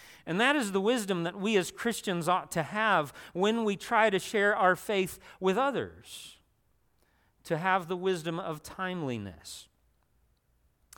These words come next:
D L Moody said this, "No one should preach about hell without a tear in his eye." And I believe,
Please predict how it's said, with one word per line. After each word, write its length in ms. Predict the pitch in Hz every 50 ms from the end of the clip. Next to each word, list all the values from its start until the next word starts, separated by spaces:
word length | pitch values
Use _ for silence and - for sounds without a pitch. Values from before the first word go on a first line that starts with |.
| - - - - -
D 160 | 160 160 214
L 140 | 208 196 185
Moody 300 | 185 190 196 202 214 175
said 320 | - - - 196 175 156 147
this, 340 | 185 175 165 143 - -
"No 220 | 165 170 175 185 202
one 420 | 214 214 208 185 165 151 143 139 - - - - -
should 440 | - - 185 165 147 135 131 170 - _ _ -
preach 680 | - - 214 208 190 170 165 - - - - - - - _ _ -
about 400 | 156 151 165 165 160 156 160 123
hell 640 | - - 175 190 185 170 147 120 113 117 127 135 - _ _ _ _ _ _ _ -
without 400 | 143 143 139 - 165 156 151 143
a 60 | 131
tear 560 | 127 - - - - 202 185 156 135 113 104
in 280 | - 208 151 127 120 117
his 180 | 120 117 107 113
eye." 400 | 107 101 82 80 80 92 104 - _ _ _ _ _ _ _ _ _ _ _ _ _ _ _ _ _ _ _ _ - - - - - _ _ -
And 120 | 170 170 180
I 120 | 170 170
believe, 680 | 165 160 180 175 190 220 240 240 233 226 196 170 160